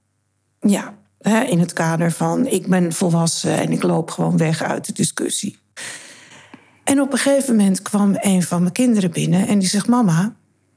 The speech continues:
wat je zegt is niet waar. Dat willen wij helemaal niet. We hadden natuurlijk het liefst gehad dat jullie er allebei nog waren.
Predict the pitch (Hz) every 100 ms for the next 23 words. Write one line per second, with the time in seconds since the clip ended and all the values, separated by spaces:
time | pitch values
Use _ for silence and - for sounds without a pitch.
0 | _ _ _ _ _ _ _ - 214 208
1 | 190 247 214 202 175 170 185 226 165 208
2 | - - _ _ _ _ _ - - -
3 | - 185 - 196 185 196 175 165 165 170
4 | 165 160 170 202 247 311 - - _ -
5 | 135 147 139 160 160 190 180 - 160 170
6 | 156 175 160 170 156 151 175 170 214 208
7 | 208 202 220